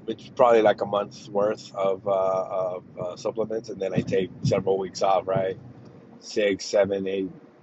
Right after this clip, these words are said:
maybe sometimes a, a little longer. Um, just so my body doesn't really, um, kinda, like,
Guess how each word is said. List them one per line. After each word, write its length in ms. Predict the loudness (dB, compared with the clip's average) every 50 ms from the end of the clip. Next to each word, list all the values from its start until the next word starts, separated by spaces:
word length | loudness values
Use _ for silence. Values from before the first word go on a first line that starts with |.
| _ -16 -8
maybe 240 | -4 -2 0 0 0
sometimes 640 | 0 -2 -2 -2 0 0 0 0 -2 -4 -6 -4 -2
a, 80 | -2 -2 -2 -4
a 60 | -4
little 260 | 0 0 0 2 2
longer. 540 | 2 2 2 2 2 -2 -4 -6 -8 -10 -12 -18 -14 -6 -2
Um, 380 | 0 2 2 2 0 0 0
just 200 | 2 2 4 6
so 220 | 6 8 8 8 8
my 140 | 6 6 6
body 380 | 6 6 6 6 6 4 2
doesn't 280 | -2 -2 -4 -4 -6 -4
really, 420 | -2 -2 -2 -2 -2 -4 -4 -6 -8 _ _ _ _ -20 -20 -20 -20 -20 -20 -12 -6
um, 800 | -4 -2 0 0 0 2 2 2 0 0 -2 -8 -16 -16 -18 -20 -20 -20 -20 -20 -20 -20 -20 -20 -20 -20 -20 -20 -20 -20 _ _ _ _ _ -20 -20 -20 _ -20 _ _ -20 _ -20 -20 -20 -20 -20 _ _ _ _ -20 -20 -20 -20 -20 _ _ _ _ _ _ _ -20 _ _ _ _ _ _ -20 _ _ _ _ _ _ _ _ _ _ _ _ _ _ _ -4
kinda, 240 | -2 0 2 2 2
like, 240 | 2 0 0 -2